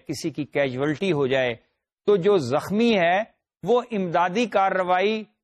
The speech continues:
کے لیے کسی کو اپروچ تو کرے گا، ٹیلی فون کال تو کرے گا، یا اگر اس میں ہمت ہے اور وہ بچ گیا ہے تو پیچھے جا کے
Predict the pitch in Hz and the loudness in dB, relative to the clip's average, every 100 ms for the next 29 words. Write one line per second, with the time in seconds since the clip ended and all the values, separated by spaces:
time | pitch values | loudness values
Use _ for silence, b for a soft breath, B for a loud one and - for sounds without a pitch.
0 | _ _ 233 220 202 202 226 226 202 240 | _ _ 0 2 0 2 2 0 -4 -2
1 | 226 240 202 202 208 220 - 233 208 202 | 2 2 2 2 2 2 0 0 2 0
2 | 233 269 - _ _ 165 190 226 220 240 | 0 -2 -6 _ _ -2 0 -2 -2 -4
3 | 226 180 196 220 240 196 196 208 214 _ | 0 2 2 2 -2 0 -2 -4 -8 _
4 | _ _ _ - 135 202 214 196 220 220 | _ _ _ -12 -2 2 2 2 2 2
5 | - 220 190 170 185 226 220 208 202 190 | 0 -4 -2 -2 0 0 2 2 2 -2
6 | 139 180 196 226 233 208 208 - 190 - | 0 -4 -2 0 0 0 -6 -6 -10 -2
7 | 240 190 160 160 202 233 | -2 0 0 0 0 -2